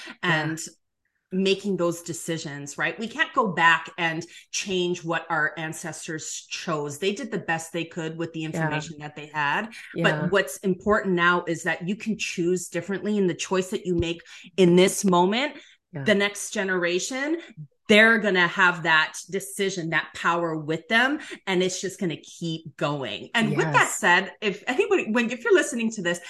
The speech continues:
Speaker 2: because I also feel like, "Oh, the ancestral healing," we feel like we have to heal everybody. You're
Speaker 1: Mm.
Speaker 2: only doing a s-, a really small part, and that
Speaker 1: Yeah.
Speaker 2: small part is gonna continue to translate and move down. And then you gotta rely on our,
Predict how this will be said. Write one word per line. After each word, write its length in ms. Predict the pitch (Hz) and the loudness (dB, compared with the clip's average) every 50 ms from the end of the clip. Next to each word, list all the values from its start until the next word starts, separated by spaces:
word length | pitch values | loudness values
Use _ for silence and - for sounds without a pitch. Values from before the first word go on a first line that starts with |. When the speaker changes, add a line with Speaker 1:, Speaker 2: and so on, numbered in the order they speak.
| - - - - | -16 -16 -8 -8
Speaker 2:
because 240 | 269 - 262 254 | -8 -6 -4 -4
I 60 | 254 233 | -4 -2
also 280 | 247 269 339 349 381 | -2 -2 -2 -2 -4
feel 200 | - - 240 220 | -4 -2 -2 -2
like, 140 | 214 202 - | -2 -2 -4
"Oh, 180 | - 226 214 214 | -6 -6 -4 0
the 160 | 180 196 190 190 | 0 0 0 0
ancestral 540 | 214 208 - - 226 208 - - 233 202 190 | -8 -8 -8 -8 -8 -6 -6 -4 -4 -4 -4
healing," 500 | - - 196 202 202 240 262 240 190 175 | 2 4 4 4 4 2 0 -2 -2 -2
we 100 | 208 233 - | -2 -2 -2
feel 100 | - 294 262 | -2 -2 -2
like 140 | 233 226 - | -2 0 0
we 120 | 202 196 | -2 -2
have 240 | - 190 185 180 - | 2 2 0 0 0
to 60 | - 185 | -6 -10
heal 380 | - - - 196 196 180 180 - | -10 -6 0 0 0 0 0 -2
everybody. 800 | 165 165 170 160 214 226 202 214 233 247 262 285 302 330 381 - - - - 175 180 - | -2 -2 0 0 0 -2 2 4 4 4 4 0 0 0 -2 -2 -4 -8 -6 -6 -4 -2
You're 300 | 185 185 175 170 170 165 | 2 4 6 8 10 10
Speaker 1:
Mm. 140 | 160 156 151 | 8 8 4
Speaker 2:
only 180 | 156 165 466 349 | 4 6 6 6
doing 380 | 202 208 247 262 269 262 233 214 | 8 8 6 8 8 8 8 6
a 40 | |
s-, 200 | 190 190 - - - | 6 4 2 0 4
a 140 | - 214 196 | 6 6 6
really 360 | 185 190 247 320 359 330 302 | 6 6 6 6 6 6 4
small 520 | 285 - - - 220 196 196 196 196 190 - - - | 2 -2 -4 -2 0 2 2 0 0 -2 -4 -4 2
part, 420 | 185 175 170 165 151 143 - - - - - - | 4 6 6 6 6 4 0 -8 -18 -16 -8 -6
and 120 | 220 247 294 | -2 2 4
that 160 | 359 392 294 | 4 4 4
Speaker 1:
Yeah. 60 | 294 | 2
Speaker 2:
small 240 | 349 330 302 277 - | 2 2 0 0 -2
part 280 | - - 240 220 226 220 | -4 -2 -2 0 0 -2
is 100 | 202 - | -4 -6
gonna 200 | - 208 196 185 | -6 -6 -6 -6
continue 480 | 190 196 190 185 - 208 196 190 185 170 | -4 -4 -6 -4 -2 -2 0 2 2 2
to 80 | 165 | 0
translate 600 | 165 - - 185 170 175 185 180 185 185 190 185 185 | -2 -6 -4 -2 0 0 -2 0 2 2 2 2 2
and 100 | 180 180 | 2 2
move 220 | 170 180 175 175 | 2 2 0 0
down. 400 | 185 175 170 175 185 214 247 233 | 0 4 4 4 4 2 0 -2
And 120 | - 214 202 | -4 -2 -2
then 140 | 202 220 240 | -2 0 -2
you 60 | 247 | 0
gotta 220 | 226 240 220 202 | 0 0 -2 0
rely 680 | 185 196 175 165 170 175 185 185 185 185 175 170 170 - - - - - - - | 0 0 0 2 4 6 6 6 6 4 2 0 -2 -4 -8 -16 -18 -12 -6 -2
on 440 | 185 180 170 170 165 170 175 170 170 - _ _ _ _ - | 0 2 2 2 2 2 -2 -4 -8 -12 _ _ _ _ 0
our, 400 | 190 196 185 175 170 170 170 - | 2 4 6 6 6 4 2 0